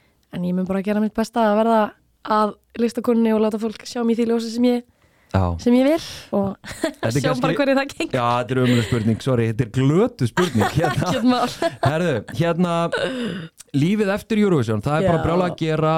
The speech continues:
Speaker 2: og þú ert að
Speaker 1: Yeah.
Speaker 2: semja og þú ætlar að, þú veist, nýta þennan glugga.
Speaker 1: Yeah.
Speaker 2: En hérna, en mér langar samt aðeins að, sko, fara aftur tilbaka þegar
Speaker 1: Mm.
Speaker 2: þú ert þarna úti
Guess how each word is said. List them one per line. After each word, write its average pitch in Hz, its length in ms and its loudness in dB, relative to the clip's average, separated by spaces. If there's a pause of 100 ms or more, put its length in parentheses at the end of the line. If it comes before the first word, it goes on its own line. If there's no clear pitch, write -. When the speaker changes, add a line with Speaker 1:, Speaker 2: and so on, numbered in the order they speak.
Speaker 2:
og 151 80 2
þú 165 80 2
ert 196 80 2
að 190 60 2
Speaker 1:
Yeah. 202 140 -2
Speaker 2:
semja 160 440 2 (140)
og 151 80 -2
þú 160 160 0
ætlar 170 180 -2
að, 165 220 0
þú 147 100 0
veist, 156 140 0
nýta 170 260 -4
þennan 180 160 0
glugga. 123 380 0 (100)
Speaker 1:
Yeah. 220 1000 -2
Speaker 2:
En 160 140 -2
hérna, 156 480 0 (460)
en 156 140 -2
mér 185 100 0
langar 220 460 2
samt 214 240 -2
aðeins 175 640 -2
að, 160 260 -2 (140)
sko, 170 160 0
fara 190 400 0
aftur 220 260 -2
tilbaka 160 680 -2
þegar - 160 0
Speaker 1:
Mm. 156 100 2
Speaker 2:
þú - 40 -2 (100)
ert - 340 -6
þarna 202 240 2
úti 101 340 0